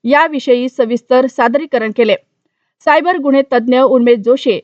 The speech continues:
यांनी सायबर गुन्हे, वेलनेस आणि आपण या विषयावर माहिती देताना इंटरनेटचा वापर करून होणारी आर्थिक फसवणूक, ऑनलाइन फसवेगिरीची युक्ती तसेच अशा घटनांपासून बचाव करण्यासाठी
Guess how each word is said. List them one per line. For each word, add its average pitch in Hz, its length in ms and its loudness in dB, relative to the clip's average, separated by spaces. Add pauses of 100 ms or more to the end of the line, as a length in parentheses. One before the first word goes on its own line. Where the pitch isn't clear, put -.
(140)
यांनी 269 340 2
सायबर 277 360 0
गुन्हे, 269 340 2
वेलनेस 240 640 0 (200)
आणि 247 360 0 (140)
आपण 302 320 -2
या 311 160 -2
विषयावर 254 460 0
माहिती 247 380 -4
देताना 247 440 0 (440)
इंटरनेटचा 285 680 2
वापर 233 300 -2
करून 220 360 0 (220)
होणारी 277 360 0 (100)
आर्थिक 247 380 -2 (100)
फसवणूक, 240 580 -2
ऑनलाइन 262 460 2
फसवेगिरीची 240 680 -2
युक्ती 226 400 -2 (500)
तसेच 302 460 0
अशा 277 320 0
घटनांपासून 262 920 -2
बचाव 254 320 0
करण्यासाठी 226 640 -2